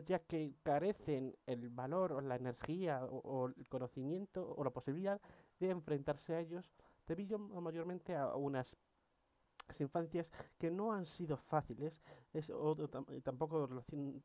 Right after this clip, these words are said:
todo tipo de relaciones amorosas, así demás. Y sim-, simplemente, ah, eh, se, eh, han visto, se han visto unidos por el gusto de una serie que les ha unido y que les hace ser mejores personas. Y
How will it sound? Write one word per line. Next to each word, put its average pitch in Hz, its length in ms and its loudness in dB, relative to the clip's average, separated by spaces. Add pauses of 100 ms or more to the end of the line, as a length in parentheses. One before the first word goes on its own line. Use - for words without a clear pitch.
todo 139 140 -6
tipo 139 220 -6
de 123 120 -2
relaciones 123 640 -4
amorosas, 156 720 -2 (460)
así 151 200 0
demás. 123 380 -2 (260)
Y 165 200 0
sim-, 190 380 -10
simplemente, 202 1120 -2 (400)
ah, 165 240 -4
eh, 147 220 6
se, 151 180 -4
eh, 131 320 2
han 123 380 -2 (240)
visto, 202 500 -4
se - 120 -2
han 143 60 2
visto 151 260 -4
unidos 185 440 -4 (160)
por 123 200 -2
el 117 120 -2
gusto 117 380 -6
de 117 120 -6
una 113 180 -8
serie 160 440 2 (760)
que 120 240 4
les 120 440 -10 (100)
ha 135 120 0
unido 208 400 2
y 196 80 0
que 123 160 0
les - 180 -6
hace 240 220 -2
ser - 260 2
mejores 135 280 2
personas. - 520 -12
Y 127 240 -4